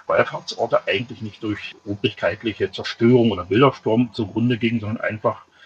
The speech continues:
ökonomisch ganz schnell bankrott machten. Also so ab fünfzehnhundertdreiundzwanzig bis fünfundzwanzig brachen reichsweit die Einnahmen der Wallfahrtskapellen und Kirchen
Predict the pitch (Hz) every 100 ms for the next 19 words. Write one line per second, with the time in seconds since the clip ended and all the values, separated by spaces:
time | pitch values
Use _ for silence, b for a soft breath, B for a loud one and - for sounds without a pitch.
0 | b - 120 110 107 117 - 120 107 -
1 | 98 101 101 - - 90 - - - 87
2 | 92 92 - - - 120 - 104 101 -
3 | 104 117 - 90 104 107 104 - - 127
4 | 117 113 - 87 101 113 - b b -
5 | - 107 113 110 98 131 151 - - 95
6 | 113 - - 104 98 104 117 120 104 104
7 | 101 90 92 - 95 - - - 110 101
8 | 95 98 98 104